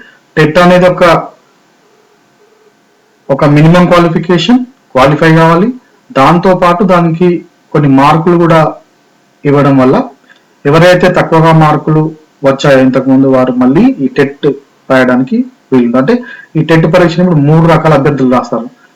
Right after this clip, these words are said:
ఒకటి గవర్నమెంట్ టీచర్లు ప్రమోషన్ కోసం రాయాలి, already టెట్ రాసిన వాళ్ళు క్వాలిఫై కాకపోయినా లేదా తక్కువ మార్కులు వచ్చినాయి అనుకున్నా కూడా వాళ్ళు రాయాలి. అసలు ఇంతవరకు టెట్ రాయకుండా కేవలం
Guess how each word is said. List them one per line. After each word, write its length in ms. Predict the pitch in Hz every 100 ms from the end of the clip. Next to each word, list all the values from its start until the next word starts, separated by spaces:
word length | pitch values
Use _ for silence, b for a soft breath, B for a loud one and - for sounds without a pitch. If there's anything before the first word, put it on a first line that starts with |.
| b
ఒకటి 200 | - 156
గవర్నమెంట్ 520 | 156 131 143 160 175 165
టీచర్లు 380 | 160 175 175
ప్రమోషన్ 520 | 196 156 147 156 160 156
కోసం 300 | 156 160 156
రాయాలి, 400 | 156 160 175 254 - _ _ _ _ _ _ _ _
already 640 | 117 127 160 170 165 185 180 - _
టెట్ 220 | 160 151 160
రాసిన 480 | 151 156 156 170
వాళ్ళు 400 | 165 156 151 135 - - _ _ _ _ _
క్వాలిఫై 460 | - 135 151 156 165
కాకపోయినా 540 | 160 151 160 156 160
లేదా 180 | 170 151
తక్కువ 300 | 139 - 151
మార్కులు 340 | 147 143 143 143
వచ్చినాయి 360 | 135 147 139
అనుకున్నా 380 | 135 131 139 135
కూడా 140 | 139
వాళ్ళు 340 | 139 110 120 131
రాయాలి. 360 | 135 135 175 - _ B B B -
అసలు 180 | 135 151
ఇంతవరకు 540 | 156 170 175 175 175
టెట్ 240 | 160 156 160
రాయకుండా 500 | 156 156 160 160 156
కేవలం 540 | - 147 156 160 151